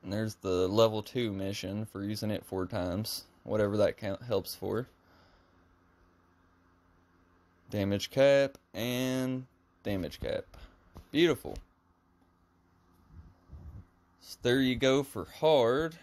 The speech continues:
Not a bad score. Three K's about where you wanna be, or real close to it. So,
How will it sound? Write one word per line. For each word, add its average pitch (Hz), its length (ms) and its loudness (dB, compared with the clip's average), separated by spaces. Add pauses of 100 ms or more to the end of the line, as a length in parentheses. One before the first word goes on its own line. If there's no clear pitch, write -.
(120)
Not 113 220 -2
a 107 40 -2
bad 98 260 0
score. 135 640 -2 (340)
Three 120 200 -2
K's 110 600 -2 (300)
about 92 260 4
where 107 140 0
you 104 100 0
wanna 104 160 -4
be, 104 340 -2 (460)
or 104 120 -4
real 104 200 2
close 104 360 -4
to 107 200 -4
it. 107 140 -4 (3000)
So, - 260 -14